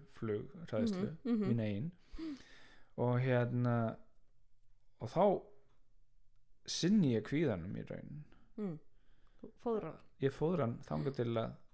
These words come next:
Speaker 1: kerfið er, er búið, af því ég, ég, ok, ég myndi skil-, skilgreina á milli að, að, að, að sinna honum, sko, og,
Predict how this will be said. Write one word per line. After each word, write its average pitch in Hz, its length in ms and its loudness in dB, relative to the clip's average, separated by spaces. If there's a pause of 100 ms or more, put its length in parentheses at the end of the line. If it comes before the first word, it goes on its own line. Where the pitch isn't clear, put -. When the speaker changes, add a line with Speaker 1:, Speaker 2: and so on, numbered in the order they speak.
Speaker 1:
kerfið 123 420 -2
er, 110 120 -4 (180)
er 117 180 -6
búið, 156 360 0
af 110 80 -4
því 117 100 0
ég, 110 80 -4 (100)
ég, 104 280 0
ok, 147 100 4 (480)
ég 131 100 2
myndi 135 220 2
skil-, 175 320 2 (240)
skilgreina 185 420 2
á 147 60 2
milli 147 180 2
að, 123 220 2
að, 127 160 -2
að, 113 180 -2
að 110 140 -2
sinna 156 420 4
honum, 185 220 2
sko, 226 180 -8
og, - 300 -8